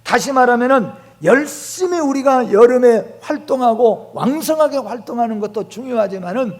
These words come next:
그 활동의 목적이 뭐냐, 내가 성취하고자 하는 것이 무엇이냐, 그게 중요하다는 겁니다.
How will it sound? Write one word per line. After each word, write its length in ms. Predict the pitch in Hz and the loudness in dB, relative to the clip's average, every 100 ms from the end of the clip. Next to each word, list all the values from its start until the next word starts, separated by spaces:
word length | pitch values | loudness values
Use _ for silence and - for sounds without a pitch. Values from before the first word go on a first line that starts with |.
| - - - | -16 -16 -6
그 180 | 330 | -4
활동의 580 | 294 269 320 311 302 294 | -2 -4 -6 -4 -2 -2
목적이 560 | 202 220 311 - 403 370 | 0 2 2 0 -2 -2
뭐냐, 580 | 254 240 254 214 185 - - _ - | -4 -2 0 0 -2 -8 -20 _ -4
내가 340 | 269 285 285 | 0 4 2
성취하고자 800 | - 349 381 370 381 311 285 311 | 0 -4 -4 -4 0 0 0 -2
하는 220 | 269 240 220 | -2 -2 -6
것이 220 | 226 226 | -10 -10
무엇이냐, 760 | 180 214 349 330 277 254 202 | -6 -2 -2 -2 -4 -4 -4
그게 320 | - 285 294 | -6 -12 -12
중요하다는 540 | - 254 285 - - 285 | -12 -10 -6 -6 -6 -10
겁니다. 400 | 135 127 127 | -14 -16 -18